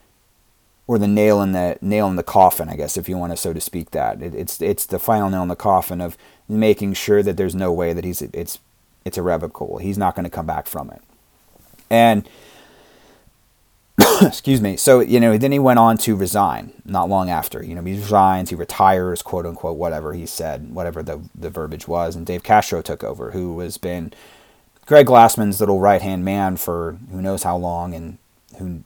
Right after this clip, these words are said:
who's to say he's any better? You know, blind leading the blind sometimes maybe, but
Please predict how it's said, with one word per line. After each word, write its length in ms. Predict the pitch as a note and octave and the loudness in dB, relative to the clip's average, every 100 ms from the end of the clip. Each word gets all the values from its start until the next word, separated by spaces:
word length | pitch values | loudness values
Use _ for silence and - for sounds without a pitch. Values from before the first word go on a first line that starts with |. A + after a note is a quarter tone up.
| E2+ | -14
who's 220 | F2+ - | -14 -12
to 100 | G2+ | -10
say 200 | - E2+ | -6 -4
he's 200 | F2+ E2+ | -6 -8
any 200 | E2 - | -10 -6
better? 380 | F2 D#2 G1+ - _ _ _ _ | -2 -2 -4 -12 _ _ _ _
You 80 | D#2 | -14
know, 200 | D#2 D#2+ _ | -14 -14 _
blind 320 | F2 F2+ F2 | -4 -4 -2
leading 220 | E2+ D#2+ D#2+ | -6 -10 -12
the 60 | |
blind 400 | E2+ F#2+ F#2+ F2+ | -8 -6 -4 -6
sometimes 460 | - E2+ E2+ E2 - | -10 -12 -12 -12 -14
maybe, 280 | D#2+ D2+ D#2+ | -14 -14 -14
but 240 | E2 D#2+ | -12 -14